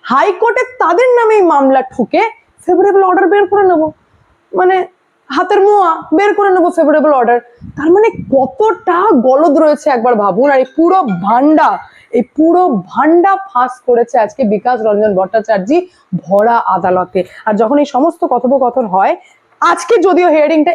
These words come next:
এন্ড হয়ে যাওয়ার কথাই ছিল, কারণ মামলাতে আর বেশি কিছু নেই, মামলা বলতে পারেন পুরোপুরি শেষের দিকে। তারপরেও যেহেতু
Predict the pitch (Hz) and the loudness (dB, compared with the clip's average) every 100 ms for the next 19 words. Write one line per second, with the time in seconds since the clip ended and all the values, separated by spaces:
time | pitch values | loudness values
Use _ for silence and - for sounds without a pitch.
0 | 269 294 269 285 247 240 247 220 269 262 | 0 2 2 2 0 0 -2 -2 -2 -2
1 | 302 339 294 269 226 208 240 247 269 247 | -2 0 0 0 0 0 -2 0 -2 0
2 | 208 214 233 262 294 285 202 202 208 269 | 0 -2 -2 0 2 0 0 0 0 0
3 | 233 208 247 302 254 220 208 311 370 _ | 0 0 -2 0 0 -2 0 -2 -2 _
4 | _ - 415 427 427 294 254 202 180 - | _ -6 -2 0 0 0 0 0 -4 -6
5 | _ 277 269 320 311 294 339 294 320 | _ -2 0 0 0 0 2 2 2